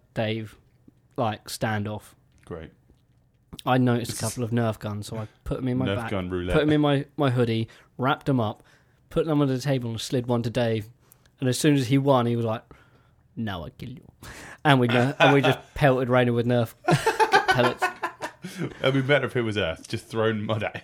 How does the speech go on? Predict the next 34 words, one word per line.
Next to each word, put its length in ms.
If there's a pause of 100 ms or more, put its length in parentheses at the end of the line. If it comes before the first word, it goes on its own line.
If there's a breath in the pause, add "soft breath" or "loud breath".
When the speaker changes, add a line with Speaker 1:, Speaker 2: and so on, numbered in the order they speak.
Speaker 1:
Yeah, 180
with 260
Earth 300
pellets. 360
Speaker 2:
Uh. 260
Speaker 1:
Just, 320 (340 loud breath)
that 120
sound, 260
Earth 240
pellets 280
sounds 260
like 120
a 60
really 420
strange 480
term 260
for 160
poo. 540
Speaker 2:
Ooh, 600
poopy 340
pellets. 600
Speaker 1:
So 120
anyway, 180
Speaker 2:
That's 80
Speaker 1:
on 80
to 60
Speaker 2:
nice. 60
Speaker 1:
Friday. 260
Speaker 2:
Yeah, 80
Saturday. 340
Speaker 1:
Uh, 160
Saturday. 400
Phew, 400
yeah, 280